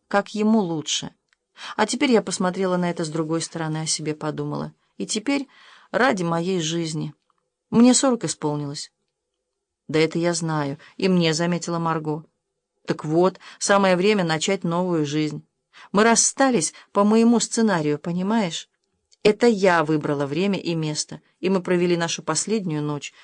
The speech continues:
которую я никогда не забуду, потому что это выходит за пределы того, что обычно происходит в сексе. Это за пределом, перед лицом неба.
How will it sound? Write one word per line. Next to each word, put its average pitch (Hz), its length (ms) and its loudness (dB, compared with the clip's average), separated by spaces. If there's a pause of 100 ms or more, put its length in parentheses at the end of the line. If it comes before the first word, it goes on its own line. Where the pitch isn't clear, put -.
которую 214 340 2
я 220 120 4
никогда 220 380 2
не 208 100 0
забуду, 170 560 -4 (500)
потому 202 280 4
что 208 160 0
это 202 160 0
выходит 208 420 2
за 165 100 0
пределы 156 440 -2
того, 170 300 -2
что - 200 -4
обычно 156 460 -4 (260)
происходит 156 480 -6
в - 60 -10
сексе. 151 460 -6 (180)
Это 214 180 0
за 208 180 2
пределом, 147 640 -6 (380)
перед 185 240 -2
лицом 185 420 -2
неба. 151 360 -4